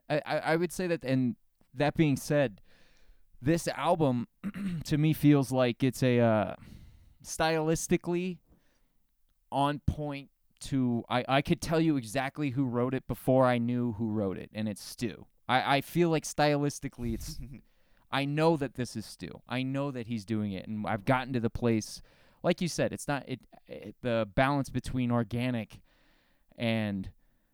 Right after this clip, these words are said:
Speaker 1: non-organic or whatever, you premeditated, however you wanna put it.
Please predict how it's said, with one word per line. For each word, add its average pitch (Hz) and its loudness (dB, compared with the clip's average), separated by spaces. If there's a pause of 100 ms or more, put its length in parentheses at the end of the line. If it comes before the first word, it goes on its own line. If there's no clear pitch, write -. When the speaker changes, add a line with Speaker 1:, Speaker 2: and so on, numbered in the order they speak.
(120)
Speaker 1:
non-organic 113 -2
or 113 -2
whatever, 113 -2
you 110 -4
premeditated, 113 -2 (120)
however 113 -4
you 110 -4
wanna 107 -6
put 120 -4
it. - -8